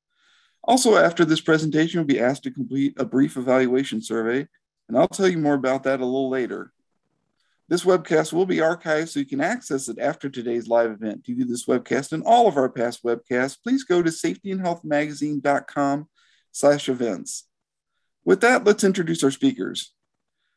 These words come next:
With us today are Derek Plowden and Ed Zaleski. Derek Plowden is a technical editor for J J's content,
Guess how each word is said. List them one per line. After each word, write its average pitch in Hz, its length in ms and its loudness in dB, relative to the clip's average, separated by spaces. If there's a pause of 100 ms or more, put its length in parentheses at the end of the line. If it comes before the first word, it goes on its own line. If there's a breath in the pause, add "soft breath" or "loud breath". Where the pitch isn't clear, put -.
(160)
With 226 200 0
us 226 140 -2
today 180 380 4
are 123 100 4
Derek 113 340 0
Plowden 165 540 2
and - 180 -8
Ed 127 200 -2
Zaleski. 160 600 -2 (800)
Derek 139 220 0
Plowden 160 300 4
is 135 120 -2
a 101 60 -8
technical 196 440 0
editor 120 220 2
for 127 140 -6
J 113 180 -4
J's 110 240 -6
content, 143 640 -2